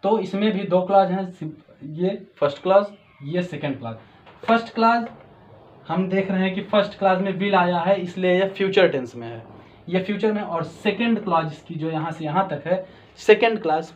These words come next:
present में है। तो यहाँ पे भी शर्त है you will get success, आप success तभी होंगे जब आप कड़ी मेहनत करेंगे। तो यहाँ पे भी, यहाँ पे भी यूज़ हुआ तो क्या, present tense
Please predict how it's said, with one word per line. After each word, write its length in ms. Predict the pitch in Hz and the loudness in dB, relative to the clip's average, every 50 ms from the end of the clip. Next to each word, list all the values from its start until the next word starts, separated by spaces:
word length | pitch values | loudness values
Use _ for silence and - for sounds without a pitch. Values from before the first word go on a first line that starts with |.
| - _ - | -16 _ -4
present 340 | 190 175 196 190 180 - | -2 2 2 2 2 0
में 160 | 120 120 117 117 | -4 -8 -10 -12
है। 140 | 117 - - - - - - - - - | -14 -16 -18 -20 -20 -20 -20 -12 -4 -2
तो 360 | 190 208 226 233 - - - - - - 160 | 0 2 2 0 -2 -8 -14 -20 -18 -10 -6
यहाँ 200 | 165 175 185 185 | -2 0 0 0
पे 80 | 185 180 | 0 0
भी 100 | 175 180 - | -2 -2 2
शर्त 260 | - 202 196 - 196 | 4 4 4 4 0
है 80 | 202 190 | -2 -4
you 180 | 170 160 220 240 | -2 0 0 2
will 120 | 240 233 214 | 4 4 6
get 140 | 214 196 - | 6 4 4
success, 280 | - - - - 139 151 | 2 -6 -4 -2 0 2
आप 140 | 175 185 - | 2 2 0
success 300 | - 175 - 185 175 - | -2 -6 -4 -4 -4 -4
तभी 180 | - 160 175 180 | -4 -2 -2 0
होंगे 220 | 190 208 226 233 | 0 0 0 2
जब 80 | 190 190 | 4 4
आप 200 | 196 196 - - - _ _ _ _ - | 4 2 0 -4 -18 _ _ _ _ 4
कड़ी 200 | 233 233 220 214 | 6 8 8 8
मेहनत 260 | 175 151 147 139 135 - | 4 2 0 -2 -4 -6
करेंगे। 260 | - 123 117 117 117 | -8 -12 -10 -12 -12
तो 440 | 117 - _ _ _ _ _ - 156 | -14 -16 _ _ _ _ _ -8 -4
यहाँ 160 | 151 160 170 175 | -4 -2 -2 -2
पे 100 | 180 175 | -4 -4
भी, 300 | 156 175 214 226 226 220 - - - - _ _ 160 | -2 0 -2 -2 -2 -4 -8 -18 -20 -20 _ _ -8
यहाँ 260 | 170 165 165 180 175 | -6 -4 -2 -2 -2
पे 80 | 160 156 | -4 -6
भी 100 | 160 165 | -8 -8
यूज़ 280 | 165 175 185 170 143 156 | -6 -4 -4 -4 -4 -2
हुआ 200 | 160 185 196 196 | 2 4 4 4
तो 120 | 196 190 | 4 0
क्या, 200 | - 214 220 233 - - - - | 0 0 2 2 0 -2 -8 -8
present 400 | 151 151 156 190 190 180 175 - | -6 -4 -2 -2 -2 -2 -4 -4
tense 280 | 196 214 233 240 233 | -2 -2 -2 -2 -4